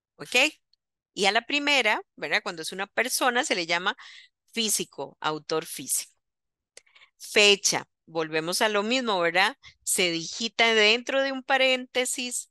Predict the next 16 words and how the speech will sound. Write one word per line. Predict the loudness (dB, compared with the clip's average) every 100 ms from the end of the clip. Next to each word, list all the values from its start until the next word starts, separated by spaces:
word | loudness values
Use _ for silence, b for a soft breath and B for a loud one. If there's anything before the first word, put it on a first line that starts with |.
| -8
no | -2 0
se | 2
le | 0
pone | 2 2 2
punto | 0 -4 -4 -4 -4
ni | -4
coma, | -2 -2 0 -4 -6 B B B
y | -6
si | -4
no | -2 0
tenía | 2 2 4 2
fecha, | 2 4 4 2 -2 -2 -4 _ _ _ _
le | -4
vamos | -4 -4 -4
a | -4
colocar | -2 -4 -4 2 4 4